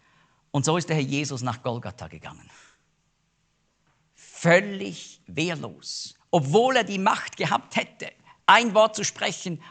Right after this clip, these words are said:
und alle wären vernichtet gewesen. Aber er hat diesen Platz eingenommen. Und übrigens die Farbe, die eben,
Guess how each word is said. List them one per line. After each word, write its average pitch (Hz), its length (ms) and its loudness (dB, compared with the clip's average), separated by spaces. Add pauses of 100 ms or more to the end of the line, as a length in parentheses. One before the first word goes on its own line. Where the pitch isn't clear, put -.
(120)
und 160 180 -2
alle 175 220 8
wären 151 320 4 (120)
vernichtet 131 680 -4
gewesen. 92 520 -6 (1800)
Aber 135 160 8
er 123 40 4
hat 135 340 -2
diesen 139 300 0
Platz 117 300 0
eingenommen. 80 600 -8 (1700)
Und 127 440 2 (220)
übrigens 135 360 0
die 120 100 -4
Farbe, 147 500 4 (400)
die 131 340 -4
eben, 120 380 -4